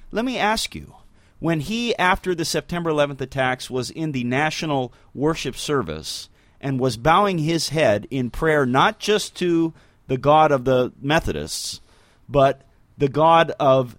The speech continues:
the Muslims, and was united in prayer with priests of other pagan deities, have we allowed that to creep into our thinking or to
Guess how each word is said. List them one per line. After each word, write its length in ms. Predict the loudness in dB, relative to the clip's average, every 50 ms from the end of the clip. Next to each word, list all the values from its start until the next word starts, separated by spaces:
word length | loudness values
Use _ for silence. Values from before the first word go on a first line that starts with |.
| _ -10
the 140 | -6 -4
Muslims, 880 | -2 0 2 2 2 0 0 -4 -6 -6 -6 -8 -8 -10 -10 -12 -14 -16 _ _ _ _ _ _ _ _
and 560 | -4 -2 -2 0 0 0 -2 -2 -4 -6 -8 -12 _ _ _ _ _ -12
was 600 | -4 0 2 4 4 4 2 -2 -4 -8 -10 -12 _ _ _ _ _ _ _ _
united 600 | -10 -4 -2 -2 0 2 2 2 4 4 2 2
in 200 | 2 -4 -6 -6
prayer 640 | -6 -4 0 4 4 6 6 4 4 2 0 -4 -8 _ _
with 320 | -8 -2 0 0 0 -2 -8
priests 580 | -8 -2 -2 0 0 0 -2 -4 -6 -8 -10 -4 0
of 220 | 2 2 2 0 0
other 220 | 0 2 2 2 0
pagan 360 | 0 -2 -4 -4 -4 -4 -8
deities, 640 | -6 -6 -8 -8 -8 -10 -12 -14 -14 -16 -16 -20 -20 _ _ _ _ _ _ _ _ _ _ _ _ _ _ _ _ _ _ _ _ _
have 220 | -2 0 0 0 0
we 160 | -2 -2 0
allowed 380 | 0 2 4 4 4 4 4 4
that 420 | 4 4 4 4 0 -2 _ -14
to 360 | -8 -4 -2 0 2 2 0 0
creep 320 | -4 -6 -8 -6 -6 -8
into 220 | -8 -6 -4 -2
our 160 | 0 0 0 -2
thinking 480 | -2 -6 -6 -6 -4 -6 -6 -6 -6
or 180 | -4 -2 -2 -2
to 460 | -4 -4 -4 -2 -2 -2 -2 -4 -6